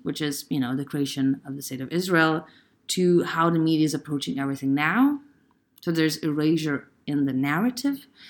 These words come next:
and there's obviously erasure in the intent of what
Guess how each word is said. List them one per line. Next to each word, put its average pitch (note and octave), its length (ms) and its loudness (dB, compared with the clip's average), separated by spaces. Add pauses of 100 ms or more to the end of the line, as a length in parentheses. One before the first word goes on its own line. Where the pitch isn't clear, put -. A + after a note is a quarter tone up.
(300)
and D4 180 6
there's D#4+ 240 2
obviously F#3+ 580 -2
erasure D#3 720 -2 (340)
in C#3 220 0
the C3+ 140 -2
intent C#3 720 0 (440)
of C#3 360 -8
what C#3 480 -8